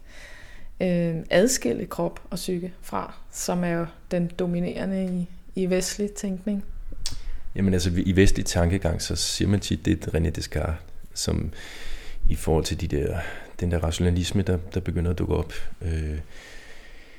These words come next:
Speaker 2: som er måske er opstået af, at man skulle væk fra kirkens tro og overtro og alt muligt. Det, det, alt skal jo ses i en sammenhæng, øh, og på det tidspunkt, så begyndte man at, at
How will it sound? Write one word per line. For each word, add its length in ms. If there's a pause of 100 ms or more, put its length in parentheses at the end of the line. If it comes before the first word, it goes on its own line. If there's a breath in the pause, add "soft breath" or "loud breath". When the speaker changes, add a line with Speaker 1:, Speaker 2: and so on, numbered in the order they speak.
(480 loud breath)
Speaker 2:
som 320
er 100
måske 360
er 40
opstået 420
af, 200
at 60
man 140
skulle 200
væk 160
fra 140
kirkens 560
tro 360
og 80
overtro 600
og 400
alt 180
muligt. 360
Det, 240
det, 300
alt 220
skal 160
jo 40
ses 260
i 40
en 60
sammenhæng, 720
øh, 300 (100)
og 120 (300)
på 80
det 140
tidspunkt, 340
så 120
begyndte 340
man 120
at, 140 (160)
at 240